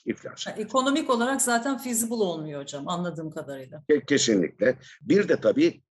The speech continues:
Speaker 1: başkalarının kullandığı su hakkına da eğer müdahale ediyorsa bu şirketler,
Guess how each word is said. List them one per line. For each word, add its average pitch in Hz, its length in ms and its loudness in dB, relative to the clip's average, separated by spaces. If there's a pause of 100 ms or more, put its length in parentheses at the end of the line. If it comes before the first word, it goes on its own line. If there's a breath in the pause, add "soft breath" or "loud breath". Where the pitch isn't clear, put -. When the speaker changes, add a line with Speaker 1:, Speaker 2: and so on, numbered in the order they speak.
(220)
Speaker 1:
başkalarının 123 2000 -4
kullandığı 90 960 -4 (460)
su - 300 2
hakkına 92 540 0
da - 180 0 (260 loud breath)
eğer 127 260 4
müdahale 90 540 4
ediyorsa 151 380 2
bu 82 100 -4
şirketler, 80 680 -8